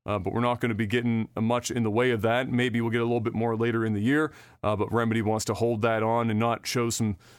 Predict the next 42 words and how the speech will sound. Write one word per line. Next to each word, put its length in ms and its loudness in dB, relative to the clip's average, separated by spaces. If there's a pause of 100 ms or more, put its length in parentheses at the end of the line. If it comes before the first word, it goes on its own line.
(160)
something 300 -2
off 180 0
that's 220 -2
not 240 0
ready 160 0
to 100 -2
be 80 0
shown 300 0
off. 320 0 (400)
Uh, 400 0
but, 460 0
uh, 320 2
I 80 -2
can't 160 2
remember 260 0
if 80 -6
we 80 0
talked 320 0
about 160 2
an 80 -2
A 180 0
M 120 -2
C 220 -2
deal 280 2
for, 260 -2
for 140 -6
this 280 0
yet 180 2
already, 480 0 (400)
uh, 300 2
but 140 2
I 40 2
put 260 0
it 20 4
in 120 0
here 180 0
'cause 140 -2
it 80 -2
was 220 0
mentioned 340 0
in 140 0
the, 40 0